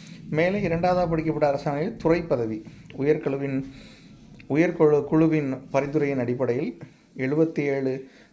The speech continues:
கண்காணிப்பாளரின் பெயர்களை கொண்ட தேர்ந்தோர் பட்டியல் ஒப்புதல் அளித்து <clears throat> ஆணையிடப்பட்டுள்ளது அப்படின்னு சொல்லியிருக்காங்க. இதில் மேலே மூன்றாக படிக்கப்பட்ட அரசு க-, கல-, கல்லூரி கல்வி இயக்குனர் கருத்துரையின் நன்கு ஆய்வு செய்து, அதன் அடிப்படையில் மேலே இரண்டாவது படிக்கப்பட்ட அரசாணையில் வெளியிடப்பட்ட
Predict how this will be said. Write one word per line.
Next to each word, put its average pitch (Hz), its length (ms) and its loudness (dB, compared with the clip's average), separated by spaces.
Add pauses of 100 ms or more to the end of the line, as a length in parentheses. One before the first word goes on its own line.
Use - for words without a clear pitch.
கண்காணிப்பாளரின் 139 640 2
பெயர்களை 120 600 -4
கொண்ட 113 460 -2
தேர்ந்தோர் 143 420 0
பட்டியல் 123 360 -4
ஒப்புதல் 123 400 -4
அளித்து 120 540 -4 (100)
<clears throat> 135 320 -6
ஆணையிடப்பட்டுள்ளது 107 720 -2
அப்படின்னு 104 280 -10
சொல்லியிருக்காங்க. 90 400 -10 (520)
இதில் 139 320 -2
மேலே 143 180 0
மூன்றாக 139 500 0
படிக்கப்பட்ட 131 460 -2
அரசு 127 320 -4
க-, 117 160 -2
கல-, 120 360 -2
கல்லூரி 131 320 -2
கல்வி 123 220 -2
இயக்குனர் 120 380 -4
கருத்துரையின் 113 580 -4 (160)
நன்கு 135 560 -2 (340)
ஆய்வு 143 300 0
செய்து, 123 360 -2
அதன் 127 160 0
அடிப்படையில் 127 440 -4
மேலே 139 160 -2
இரண்டாவது 139 400 0
படிக்கப்பட்ட 120 380 -4
அரசாணையில் 117 440 -4
வெளியிடப்பட்ட 110 760 -4